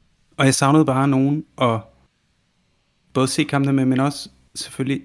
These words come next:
endnu mere at snakke med den oplevelse, det er at se fodbold med. Og jeg ved ikke, hvor mange gange Magnus, han bliver ved med at sige, at White Hart Danes foreningen er sat i verden for at samle og lave arrangementer, og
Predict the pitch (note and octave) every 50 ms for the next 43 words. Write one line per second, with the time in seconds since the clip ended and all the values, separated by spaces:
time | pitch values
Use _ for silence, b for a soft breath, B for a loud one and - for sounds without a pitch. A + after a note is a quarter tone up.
0 | - - D3 D3 E3 D#3+ D#3+ C#3 C3+ C#3 C3+ - - C3 - - - C3+ D3 C#3+
1 | - - - - A2+ A2 G#2+ - _ _ _ _ _ - C3 B2 A#2+ B2 B2+ -
2 | C#3 B2 A2+ A2+ A#2 - B2+ A2+ A2+ A#2 B2 A#2+ - C3 A#2+ - - A#2+ A2 A#2
3 | A2 A2 A2+ A2 A2 B B B B B B B B B B B2 C3 D3+ D#3+ D3+
4 | C#3+ C#3+ C#3+ C#3+ C#3+ C#3 C3+ C3+ C3 C3+ C#3 D3+ C#3+ - C3+ C3 C3+ C#3 C3 C3
5 | C3+ C3+ C3 C3 - C3+ C3+ C3+ C#3+ C3+ B B B B B B _ _ _ _
6 | _ - - - - B2 A#2+ A#2 A2+ A2 A2+ C3 D3 D3+ D3+ C#3 - - B2+ C3
7 | C3+ C3 - - B2 A#2 C3+ D#3 D3+ C#3+ C3+ B2+ C3 C3 B2 - - - - -
8 | C3 C3 B2+ B2+ A#2+ - _ _ _ _ _ _ _ _ _ _ _ _ _ _
9 | _ _ _ - - C#3 B2+ B2+ A2 A#2 B2+ C3 D3 C#3 - - - B2+ B2 B2
10 | - - _ _ _ _ _ _ _ - B2+ A#2+ G#2 - - - - - - _
11 | _ _ _ _ _ _ _ _ - - G#2+ A2 A2+ A#2 B2 C3 B2+ A2 - _
12 | _ _ _ _ _ _ _ _ _ _ - C3 A#2+ A#2 A2+ A2+ A2+ A2+ A2+ A2
13 | - A#2 A2+ G#2+ - B2 B2 A#2+ A#2 A2+ A2+ - - - A#2+ A#2 A2+ A2